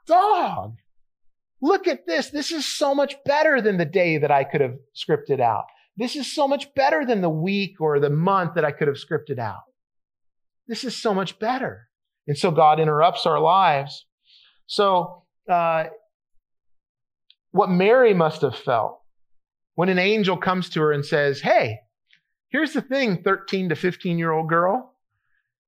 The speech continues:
I know you're about to be married to Joseph. What a stud. That guy, he's awesome. But here's the thing. God wants you to birth the Messiah into the world.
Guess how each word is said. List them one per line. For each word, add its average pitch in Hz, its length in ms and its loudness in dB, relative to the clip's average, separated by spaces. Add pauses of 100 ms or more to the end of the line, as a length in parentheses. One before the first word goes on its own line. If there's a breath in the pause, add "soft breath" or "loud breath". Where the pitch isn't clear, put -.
(120)
I 190 140 0
know 269 220 2
you're 240 240 2
about 202 260 2
to 190 60 -10
be 190 120 -2
married 180 440 2
to 151 100 -6
Joseph. 175 640 -2
What 151 160 0
a 139 40 -4
stud. 101 520 -2 (320)
That 156 260 0
guy, 98 320 -2
he's 147 240 0
awesome. 120 460 0 (840)
But 190 120 2
here's 294 240 2
the 294 80 0
thing. 143 420 -2 (640)
God 185 720 4 (680 loud breath)
wants 214 460 0
you 185 680 2 (340)
to 196 100 0
birth 247 460 2
the 214 60 4
Messiah 165 880 2 (840)
into 226 340 -2
the 196 120 2
world. 139 520 2